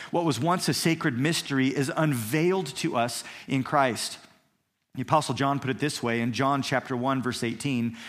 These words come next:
"No one has ever seen God. The only God who is at the Father's side,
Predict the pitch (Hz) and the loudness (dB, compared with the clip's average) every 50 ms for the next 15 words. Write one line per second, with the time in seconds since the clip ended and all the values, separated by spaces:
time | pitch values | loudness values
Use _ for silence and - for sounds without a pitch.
0 | - - 139 139 151 160 175 170 190 190 185 156 160 147 - - 147 151 165 156 | -6 0 4 6 6 6 6 6 4 4 4 4 4 4 2 2 0 2 2 0
1 | - - - 160 160 160 151 120 117 104 101 107 131 147 147 - - - - _ | 0 2 2 2 2 2 2 2 2 2 2 0 0 -2 -6 -12 -16 -20 -20 _
2 | _ _ - - - - - - 170 170 170 160 180 214 240 240 226 202 175 135 | _ _ -20 -20 -20 -4 0 2 2 2 4 4 4 4 4 4 4 4 4 4
3 | 160 147 143 143 151 165 156 127 156 160 151 156 180 180 165 180 - 170 143 - | 6 6 8 8 8 6 6 4 2 2 4 4 4 4 4 2 0 0 0 2
4 | - 151 151 151 160 151 - - - 151 147 139 139 143 139 123 | 4 4 4 4 2 0 0 2 2 4 4 4 4 4 2 -2